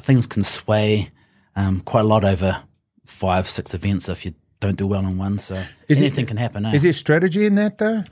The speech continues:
Speaker 2: Is there a bit of,
Speaker 1: Yeah.
Speaker 2: is, you know, is there a bit of smart? You say, you see all these big burly guys in there. Is there a bit of these boys actually using, you know, showing their brains and sitting down and going, "Cool, I know that if I try go one extra rep in this, this is gonna kill me. If, like, I do one more rep in the deadlift,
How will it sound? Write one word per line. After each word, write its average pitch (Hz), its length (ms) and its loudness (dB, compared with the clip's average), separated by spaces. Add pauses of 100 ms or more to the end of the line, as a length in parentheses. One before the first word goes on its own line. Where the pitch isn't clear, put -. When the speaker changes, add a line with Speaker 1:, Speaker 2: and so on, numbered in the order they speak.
Speaker 2:
Is 151 120 2
there 165 140 4
a 147 40 0
bit 165 140 2
of, 156 60 4
Speaker 1:
Yeah. 135 140 4
Speaker 2:
is, 151 260 4
you 156 240 2
know, 151 120 4
is 139 120 2
there 151 100 4
a 139 40 2
bit 160 120 2
of 151 120 0
smart? 147 440 0
You 120 60 0
say, 127 260 0
you 120 140 -2
see 139 220 0
all 127 100 2
these 113 160 2
big 107 240 0
burly 117 300 4
guys 113 360 0
in 104 80 2
there. 95 140 2
Is 98 100 0
there 123 80 2
a 107 40 2
bit 131 140 0
of 113 120 0
these 117 140 2
boys 117 280 0
actually 113 240 0
using, 113 400 2
you 110 100 -2
know, 107 280 0
showing 107 260 0
their 101 100 2
brains 107 400 0
and 98 160 0
sitting 110 220 -2
down 110 180 -4
and 104 80 -6
going, 113 180 -4 (320)
"Cool, 143 240 2
I 127 100 4
know 135 280 2
that 123 360 2 (560)
if 139 180 -4
I 131 100 2
try 139 300 2
go 135 120 2
one 117 420 2
extra 120 300 -4
rep 107 300 2
in 101 160 2
this, 107 220 -2
this 113 200 -4
is 107 120 -4
gonna 107 180 0
kill 117 200 -2
me. 98 80 0
If, 92 100 -6
like, 113 220 0
I 127 140 4
do 127 140 2
one 113 240 2
more 117 140 2
rep 110 180 4
in 110 60 -2
the 95 80 0
deadlift, 95 580 -2